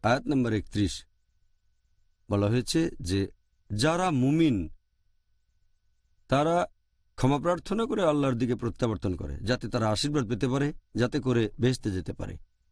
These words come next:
এছাড়া আল্লাহ পবিত্র কোরআনে বলেছেন, সূরা বাকারা অধ্যায় নম্বর দুই, আয়াত নম্বর দুশো ছিয়াশি, যে আল্লাহ সুবহানাহু ওয়া তাআলা কারো উপরে তার সাধ্যের অতিরিক্ত বোঝা চাপিয়ে দেন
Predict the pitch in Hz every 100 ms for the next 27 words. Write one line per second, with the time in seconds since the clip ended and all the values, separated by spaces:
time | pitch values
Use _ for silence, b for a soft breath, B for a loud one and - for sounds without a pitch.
0 | _ _ 147 - 170 202 160 139 131 127
1 | 120 110 110 104 107 107 - 107 107 104
2 | 104 98 107 104 101 104 107 - _ _
3 | _ 135 160 220 185 135 120 104 - 117
4 | 110 - 135 - _ - 117 123 131 127
5 | - 156 196 226 214 202 175 156 147 143
6 | 127 135 135 - 131 117 135 139 143 135
7 | 117 151 160 - 190 147 123 117 113 -
8 | - 127 160 123